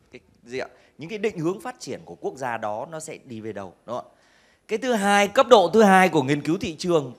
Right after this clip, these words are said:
là người ta nghiên cứu về các giải pháp phát triển kinh tế xã hội, tức là sẽ thể hiện những hành động nào để thúc đẩy nền kinh tế của quốc gia đó. Và cái thứ ba nữa,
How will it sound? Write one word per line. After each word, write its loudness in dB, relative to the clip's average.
là 4
người -2
ta 2
nghiên -2
cứu -4
về 2
các -8
giải -4
pháp -14
phát -14
triển -12
kinh -16
tế -8
xã -16
hội, -14
tức -10
là -2
sẽ -10
thể -8
hiện -10
những -16
hành -8
động -4
nào -10
để -10
thúc -12
đẩy -4
nền -10
kinh -14
tế -10
của -16
quốc -20
gia -12
đó. -16
Và 2
cái -4
thứ -4
ba 2
nữa, -10